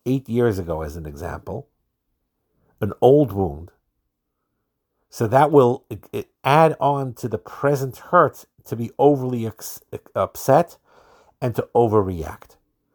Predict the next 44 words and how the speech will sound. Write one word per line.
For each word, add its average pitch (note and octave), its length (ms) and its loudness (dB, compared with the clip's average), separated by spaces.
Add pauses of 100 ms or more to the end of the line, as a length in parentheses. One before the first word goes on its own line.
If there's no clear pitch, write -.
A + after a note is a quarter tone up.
(400)
And A2+ 120 -2
that A2 180 2
your A2+ 120 2
reaction A#2 540 0
end A#2+ 200 -4
up A2+ 200 4
will A2 100 -6
be G2+ 180 -10 (140)
out C3+ 260 4
of D#3+ 80 -4
proportion C3+ 580 0
to A2 60 -8
what's G#2+ 240 -2
actually A2 420 -8
happening. F#2 580 -8 (880)
Meaning F3+ 240 0
that D3+ 160 4
there's A#2+ 140 -2
something D3+ 400 0
in A#2+ 260 -6
you. A#2 500 -2
It's F#2+ 200 -10
not D3 200 0
your C#3+ 120 0
husband. B2+ 480 -2
It's F#2+ 160 -14
not C3+ 180 -2
your C3+ 160 -2
wife. C3+ 380 -4
It's - 100 -20
something C3+ 320 -4
in A#2+ 220 -6
you C3 500 -4 (380)
that A2+ 180 0
you A#2+ 100 -4
need B2 360 -4
to A#2 80 -2
attend C#3+ 400 -2
to. D#2+ 160 -4
You F2+ 120 -8
realize A2 460 0
you G2+ 80 -6
know A2 240 0
something. F2+ 600 -6